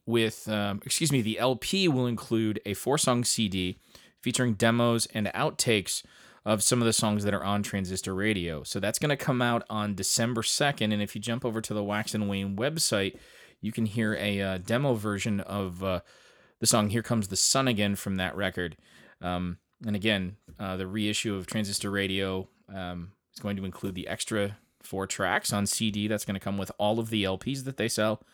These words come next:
and that's up for pre-order now through Merge Records and hits the streets on December two. December two is gonna be a big day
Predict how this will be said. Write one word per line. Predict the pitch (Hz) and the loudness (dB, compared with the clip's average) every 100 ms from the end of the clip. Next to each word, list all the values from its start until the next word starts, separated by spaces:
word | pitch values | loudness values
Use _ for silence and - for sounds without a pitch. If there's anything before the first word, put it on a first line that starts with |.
| - - - _ | -20 -20 -20 _
and | 104 | 2
that's | 110 117 | 2 2
up | 101 | -2
for | 98 | -4
pre-order | - 117 120 104 98 | -2 2 2 2 0
now | 98 101 107 101 - - - _ _ | 2 2 2 0 -6 -20 -20 _ _
through | 127 123 120 | -6 0 2
Merge | 107 104 101 | 4 4 2
Records | 101 95 98 95 | 0 0 -2 -4
and | 95 | -4
hits | 104 | -6
the | - | -4
streets | 98 - 92 87 - | -6 -4 -6 -6 -8
on | 104 | -6
December | 98 98 92 87 | -4 -4 -4 -6
two. | - 104 92 80 _ _ - _ _ _ _ _ _ | -6 -4 -4 -6 _ _ -20 _ _ _ _ _ _
December | 120 - 139 147 | 4 6 6 4
two | - | 6
is | 175 | 4
gonna | 156 143 | 4 4
be | 131 | 4
a | |
big | 101 101 143 131 | 4 2 0 2
day | 117 143 110 80 | 4 6 6 4